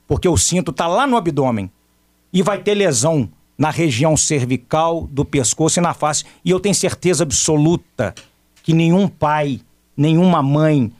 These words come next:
nenhum responsável quer que seu filho vá pra um hospital grave porque não estava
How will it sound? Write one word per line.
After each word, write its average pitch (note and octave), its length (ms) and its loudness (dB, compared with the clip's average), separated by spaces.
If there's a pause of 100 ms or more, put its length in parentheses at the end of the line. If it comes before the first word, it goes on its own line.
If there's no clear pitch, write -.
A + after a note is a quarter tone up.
(120)
nenhum E3+ 240 4
responsável D3 800 0
quer D3+ 220 -2
que D3+ 80 -8
seu - 180 -4
filho D3 460 -2 (180)
vá D3 220 -2
pra D3 120 -4
um D3 60 0
hospital C#3+ 560 -2
grave D#3+ 640 -2 (960)
porque F#3 320 0
não F#3+ 300 2
estava F3 840 -2